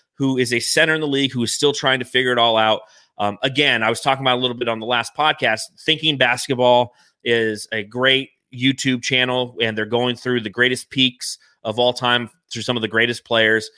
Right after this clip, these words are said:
And I got through Shaq today, and it starts all the way back in nineteen seventy-seven with Bill Walton, and it goes Kareem Abdul-Jabbar, they've got Elijah Wan, they've got, uh,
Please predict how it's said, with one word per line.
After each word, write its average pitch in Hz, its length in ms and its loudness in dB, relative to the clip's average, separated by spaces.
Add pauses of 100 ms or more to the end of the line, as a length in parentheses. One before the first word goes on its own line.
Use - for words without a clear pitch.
(300)
And 113 220 0
I 113 60 2
got 131 240 -2
through 127 140 -4
Shaq 123 400 0
today, 101 280 -4
and 98 80 -8
it 107 120 -10
starts 160 320 -2
all 139 100 -2
the 131 80 -4
way 123 160 -2
back 120 400 0
in 107 100 -8
nineteen 120 260 -2
seventy-seven 113 680 -2
with 101 180 -10
Bill 127 240 0
Walton, 104 340 0
and 107 100 -10
it 113 40 -8
goes 110 160 -6
Kareem 139 260 -6
Abdul-Jabbar, 113 600 2
they've 110 160 0
got 120 120 2
Elijah 123 480 0
Wan, 107 420 0 (340)
they've 113 180 0
got, 113 300 2 (100)
uh, 98 300 0